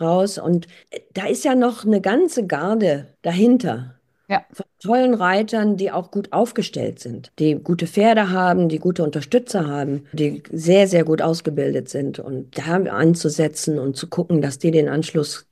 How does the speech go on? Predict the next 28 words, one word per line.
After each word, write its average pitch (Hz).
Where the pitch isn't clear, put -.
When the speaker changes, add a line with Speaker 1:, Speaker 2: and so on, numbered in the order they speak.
Speaker 1:
nicht 170
nur 143
halten, 156
sondern 147
auch 135
vielleicht 151
ein 147
bisschen 147
aufholen 165
zur 165
Spitze, 175
ist -
total 208
wichtig. 175
Aber 165
es 160
geht 185
Speaker 2:
Mhm. 190
Speaker 1:
eben, 175
indem 175
wir 165
Pferde 160
haben 190
und 175
auch 151
Pferdebesitzer 175
glücklich 202
machen. 151